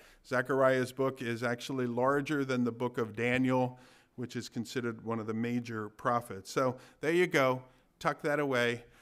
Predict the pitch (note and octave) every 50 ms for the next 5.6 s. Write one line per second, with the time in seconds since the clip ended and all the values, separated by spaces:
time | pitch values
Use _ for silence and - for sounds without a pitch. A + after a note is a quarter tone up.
0 | - _ _ - - B2 B2 B2 B2+ B2 B2+ A#2+ A#2 A2+ - - - B2 B2 A#2+
1 | A#2 A#2 A2+ - - - - A2+ B2 A#2 A2+ A2 A2 A2 G#2+ G#2 G#2+ - _ _
2 | - - - - - B2+ A#2+ A#2+ - B2 A2+ A2 A2 G#2 G#2 A2 G#2+ A2+ A2 -
3 | - A#2 G#2+ G#2 - - A2+ G#2+ G2+ G2+ G2 F#2 - _ _ - - - - -
4 | - - G#3 A3 A#3 G#3 E3 G3 G#3+ G#3 - G3+ G3 G3 G3 G3+ F#3+ F3+ F3+ E3
5 | - - - G3+ G3 F#3+ F3+ F#3 F3+ E3+ E3 E3